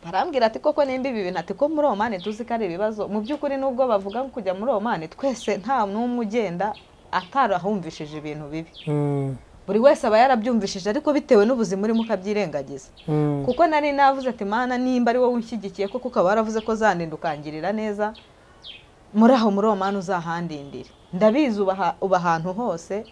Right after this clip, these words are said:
Speaker 1: nk'uko urinda buri muntu uta-, atazi inzira ari bucemo uko zimeze, ukahamurindira, nanjye uzanindire muri Oman.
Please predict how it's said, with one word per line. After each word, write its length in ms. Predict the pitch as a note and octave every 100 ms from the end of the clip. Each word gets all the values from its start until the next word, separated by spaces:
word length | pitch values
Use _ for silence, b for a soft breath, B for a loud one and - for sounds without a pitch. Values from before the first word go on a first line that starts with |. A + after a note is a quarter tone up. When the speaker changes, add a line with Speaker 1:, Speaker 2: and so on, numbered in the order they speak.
| b b b -
Speaker 1:
nk'uko 280 | C#4 C#4 D4
urinda 400 | C#4+ C4 B3 C4
buri 140 | G3+
muntu 280 | F#3 F3+ G3+
uta-, 320 | A3+ B3+ A#3+ -
atazi 540 | A3 A3+ B3+ A#3+ A3
inzira 240 | A#3+ F#3 F#3
ari 120 | A3+
bucemo 240 | A3 G#3+ G#3+
uko 140 | A3
zimeze, 260 | F#3 E3 E3
ukahamurindira, 680 | G#3+ F3 D#3 D3+ D3+ D3 D#3
nanjye 220 | F3+ F#3
uzanindire 480 | F3 D#3 D#3+ D#3+ C#3
muri 200 | C#3 D#3
Oman. 360 | D3+ C#3 C#3+